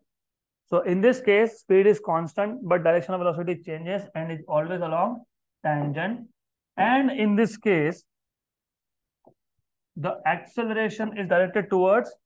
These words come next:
center and is known as centripetal or radial acceleration। So in this case, in this case,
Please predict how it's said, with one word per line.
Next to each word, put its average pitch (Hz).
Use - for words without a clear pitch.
center 165
and 180
is 175
known 165
as 202
centripetal 170
or 196
radial 165
acceleration। 131
So -
in 165
this 180
case, -
in 170
this 180
case, 190